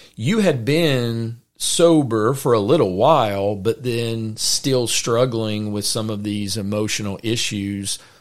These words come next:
thus led you to the drive to Alabama, listening to Aaron, calling us. So what were some of those things? What were some of those first moments like? You're, you're, you're having Zoom with, uh, John and, um,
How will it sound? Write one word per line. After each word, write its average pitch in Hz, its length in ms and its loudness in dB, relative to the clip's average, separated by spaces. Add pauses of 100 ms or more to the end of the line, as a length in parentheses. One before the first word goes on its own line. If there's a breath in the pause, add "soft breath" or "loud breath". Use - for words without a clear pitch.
(100)
thus 110 360 0
led 104 300 -2
you 104 180 -4
to 107 120 -8
the 101 60 -6
drive 98 300 -2
to 101 60 -4
Alabama, 123 760 0
listening 101 460 -4
to - 140 -8
Aaron, 120 640 -2
calling 107 500 -2
us. 113 480 -2 (580 loud breath)
So 170 260 2
what 165 480 4
were 262 120 0
some 185 280 2
of 170 100 0
those 151 300 2
things? 139 340 -2
What 175 80 0
were 226 100 -2
some 226 200 0
of 202 60 0
those 160 240 2
first 139 380 0
moments 120 600 -2
like? 110 420 0
You're, 110 380 -2
you're, 107 280 -6
you're 117 140 -6
having 113 380 -2
Zoom 113 500 -4
with, 107 360 -6 (460 loud breath)
uh, 110 380 -6 (140)
John 117 560 -2
and, 104 540 -6
um, 101 640 -10